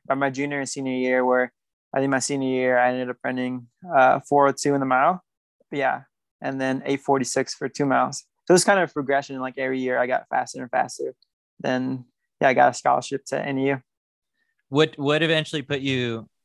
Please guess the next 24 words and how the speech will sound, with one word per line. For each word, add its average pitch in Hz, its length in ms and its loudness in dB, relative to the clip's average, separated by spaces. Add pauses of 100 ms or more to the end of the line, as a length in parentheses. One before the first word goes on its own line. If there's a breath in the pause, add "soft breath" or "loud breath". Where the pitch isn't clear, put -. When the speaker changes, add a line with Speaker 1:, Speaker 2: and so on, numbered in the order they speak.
Speaker 2:
I 143 100 -4
guess 233 200 0
you 160 220 0
timed 170 340 -4
it - 120 -8
perfectly 147 520 -4
in 123 80 -6
terms 127 260 -8
of 120 80 -10
just, 120 180 -8
like, 113 180 -2
that 120 220 0
N 131 160 -2
A 127 60 0
U 120 500 -2
recruiting 120 580 -4
came 120 240 -6
at - 60 -12
the 113 80 -12
same 117 300 -6
time 113 260 -4
that 110 140 -8
they 113 180 -2
were 110 340 -6